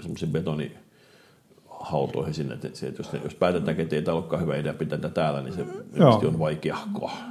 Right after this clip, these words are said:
Speaker 2: Niin, ja sitten tuskin, tuskin se konkurssipesän, tota, no, uskottomies tulee hakemaan niitä.
Speaker 1: Niin, ai, joo, joo, joo, joo. Joo, joo. No joo, kyllä se tietysti, jos miettii niin mennyttä sataa vuotta, niin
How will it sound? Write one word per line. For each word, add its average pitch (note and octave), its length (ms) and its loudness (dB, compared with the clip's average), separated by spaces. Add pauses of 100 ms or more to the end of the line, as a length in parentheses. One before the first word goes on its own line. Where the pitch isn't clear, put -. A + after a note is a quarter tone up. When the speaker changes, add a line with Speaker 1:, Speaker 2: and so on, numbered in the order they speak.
(340)
Speaker 2:
Niin, C3+ 180 8
ja B2+ 100 10
sitten B2 420 6 (200)
tuskin, B2+ 300 10
tuskin C3+ 300 8
se C3 100 6
konkurssipesän, A#2+ 840 6 (400)
tota, A2+ 300 4
no, A#2 240 2 (240)
uskottomies A#2+ 640 8
tulee A#2 220 6
hakemaan A2 520 4
niitä. - 280 0 (160)
Speaker 1:
Niin, - 300 2
ai, A#2+ 180 0
joo, G#2 180 0
joo, F2+ 200 -2
joo, F#2 220 -2
joo. F2+ 160 -4 (600)
Joo, - 160 -4 (100)
joo. G2+ 220 -2 (280)
No F#3 60 6
joo, G3+ 160 12
kyllä D#3+ 160 8
se - 80 0
tietysti, D#3+ 360 4
jos C3 140 -2
miettii D#3+ 320 6
niin C#3+ 180 4
mennyttä C#3 420 6
sataa B2+ 380 8
vuotta, G2+ 340 6
niin G#2+ 240 2